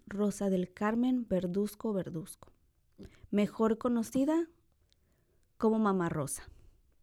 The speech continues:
que era como todos la conocían y como los niños le llamaban también. Vamos a conocer un poco de la historia de esta mujer, hasta el, porque hasta el día de hoy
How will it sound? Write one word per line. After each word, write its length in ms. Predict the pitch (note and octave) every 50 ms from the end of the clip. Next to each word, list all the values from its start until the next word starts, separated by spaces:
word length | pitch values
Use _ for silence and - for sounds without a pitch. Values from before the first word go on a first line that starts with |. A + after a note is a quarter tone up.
| _ _ - - - - _ _ -
que 100 | - F#3+
era 160 | F3+ G3 G3
como 420 | G3 - G3 G3 F#3+ F#3 F3+ E3+
todos 440 | F3 - - G#3+ G#3 G#3+ A3+ A#3 A3+
la 100 | A3+ A3
conocían 460 | A3+ G#3+ G3+ G#3 G#3 - A#3 A3+ A3+
y 60 | A3+ G#3+
como 220 | - F#3+ F3+ F3+
los 120 | F3+ F3
niños 380 | F3 F3 F3+ F3+ F#3 G3 - - -
le 140 | F#3 F#3 E3+
llamaban 380 | E3 D3 C#3+ C#3 D3 D3 E3 -
también. 260 | - - - - - - - - - - - - _ - - - - - - - _ _ _ - - - - - _ _ _ - - -
Vamos 220 | A3 A#3+ C4+ D#4+
a 60 | F4+
conocer 320 | - F4+ F4 D#4+ - C#4+ C#4+
un 100 | C#4 C#4
poco 260 | C#4 B3+ B3 - B3
de 60 | B3
la 80 | B3 A#3
historia 340 | - - G#3 G3+ G#3 G#3+
de 80 | G3+ F#3+
esta 180 | F#3 - - A3
mujer, 440 | A#3 B3+ B3 A#3+ G#3+ F#3+ G3 - - - - - - - - -
hasta 260 | - G3+ - - F#3+
el, 180 | F#3+ F3+ F3 - - - -
porque 220 | G#3 F#3+ - G3
hasta 160 | F#3 - - F3+
el 80 | F3+
día 200 | E3+ F3+ F3+ F#3
de 120 | G#3+ B3+ C4+
hoy 280 | A#3+ G3 F#3 G3 G#3